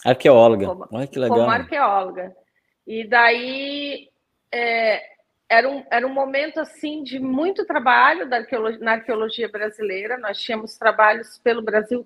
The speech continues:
Speaker 2: todo.
Speaker 1: Uhum.
Speaker 2: E eu conheci muito o interior do Nordeste, interior da Bahia, Pernambuco,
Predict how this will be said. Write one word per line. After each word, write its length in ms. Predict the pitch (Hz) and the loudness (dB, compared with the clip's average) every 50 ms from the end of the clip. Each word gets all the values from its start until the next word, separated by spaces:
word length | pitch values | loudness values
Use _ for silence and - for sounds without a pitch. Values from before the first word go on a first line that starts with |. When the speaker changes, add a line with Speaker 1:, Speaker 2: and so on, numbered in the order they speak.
| _ _ | _ _
Speaker 2:
todo. 480 | 233 202 202 208 220 220 233 320 370 - _ _ _ _ _ _ _ _ | -2 -2 0 -2 -2 -4 -6 -10 -12 -14 _ _ _ _ _ _ _ _
Speaker 1:
Uhum. 420 | 110 107 113 104 98 95 90 90 - | -10 -10 -10 -10 -10 -10 -10 -8 0
Speaker 2:
E 80 | 233 240 | 4 4
eu 80 | 247 | 4
conheci 800 | 247 247 285 262 277 277 277 277 269 - - - 320 330 349 349 | 4 4 2 4 6 6 4 4 2 -2 -4 -2 -2 0 0 0
muito 640 | 339 311 294 285 277 294 311 330 339 339 320 - - | -2 -2 -4 -4 -2 -2 0 0 0 -2 -2 -4 -8
o 40 | 240 | -10
interior 560 | 240 240 - 262 247 247 240 240 254 269 262 | -8 -4 -4 -2 -2 0 2 4 4 4 2
do 120 | 220 233 | 0 -4
Nordeste, 800 | 226 226 226 208 196 185 202 202 220 226 208 214 - - - 214 | -6 -4 -4 -4 -2 0 2 4 6 6 6 4 0 -4 -8 -10
interior 440 | 208 208 - 214 208 214 220 240 247 | -8 -6 -6 -6 -2 -2 -2 -2 -2
da 140 | 226 208 202 | -2 -4 -2
Bahia, 500 | 202 214 196 196 202 208 220 226 214 208 | 2 2 2 2 0 -6 -8 -6 -6 -6
Pernambuco, 1200 | 208 _ 233 220 226 226 226 214 190 185 202 220 233 247 240 226 214 - _ _ 208 202 202 196 | -6 _ -8 -6 -6 -8 -10 -10 -12 -10 -8 -8 -6 -6 -6 -8 -8 -12 _ _ -8 -8 -8 -8